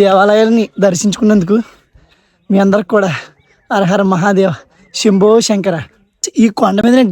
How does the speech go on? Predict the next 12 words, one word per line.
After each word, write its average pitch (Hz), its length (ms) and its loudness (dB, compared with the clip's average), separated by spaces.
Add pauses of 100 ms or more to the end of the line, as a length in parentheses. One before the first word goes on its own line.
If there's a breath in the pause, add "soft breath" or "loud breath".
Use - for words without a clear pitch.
గమనించింది 214 480 2
ఏంటంటే, 226 360 2 (1120 soft breath)
స్టార్టింగ్ 202 440 2
నుంచి 269 160 2 (100)
ఎండింగ్ 254 260 4
దాకా 262 200 0 (240)
మంచి 226 260 2
స్మెల్ 240 280 2
వస్తుందన్నమాట. 254 420 0 (1080 soft breath)
ఎలాంటి 220 260 2
స్మెల్ 262 260 4
అంటే, 247 180 2